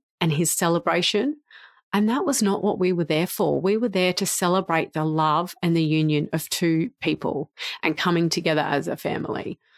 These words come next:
So I really can't stress that one enough. It is honestly really, really important. And it's really not fair on the other family and the person that you are marrying.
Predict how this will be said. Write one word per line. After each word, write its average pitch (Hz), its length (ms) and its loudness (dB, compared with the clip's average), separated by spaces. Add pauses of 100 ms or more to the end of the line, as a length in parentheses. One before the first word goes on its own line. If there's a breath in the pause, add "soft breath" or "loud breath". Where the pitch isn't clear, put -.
(260 soft breath)
So 170 520 2 (180)
I 175 100 0
really 214 720 2
can't 175 420 0
stress - 580 0
that - 180 0
one 156 140 2
enough. 147 420 0
It 185 140 2
is 175 280 0
honestly 180 480 2
really, 160 480 2
really 151 420 2
important. 151 680 -4
And 170 140 0
it's - 200 -6
really 285 320 2
not 175 240 -2
fair 156 260 0
on 160 100 2
the 156 80 0
other 147 120 0
family 147 680 0
and 208 300 2
the 208 100 -2
person 170 400 0
that 151 160 0
you 156 160 2
are 147 80 0
marrying. 139 640 -2